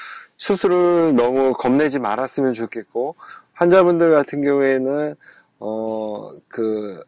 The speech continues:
암이라고 해서 처음부터 너무 이렇게 뭐 그 우울해하신다든지 그런 것보다는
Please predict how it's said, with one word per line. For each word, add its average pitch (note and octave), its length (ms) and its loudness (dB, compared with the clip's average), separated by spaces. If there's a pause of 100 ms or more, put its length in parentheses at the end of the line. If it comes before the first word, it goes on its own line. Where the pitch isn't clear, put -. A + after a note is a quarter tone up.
암이라고 D#3+ 640 6
해서 C3 720 0
처음부터 G3+ 840 2
너무 C#3 640 2 (500)
이렇게 A#2+ 480 2
뭐 G#2 600 -8 (320)
그 G#2+ 80 -14 (320)
우울해하신다든지 B2+ 1040 0
그런 C3+ 200 0
것보다는 B2 1400 0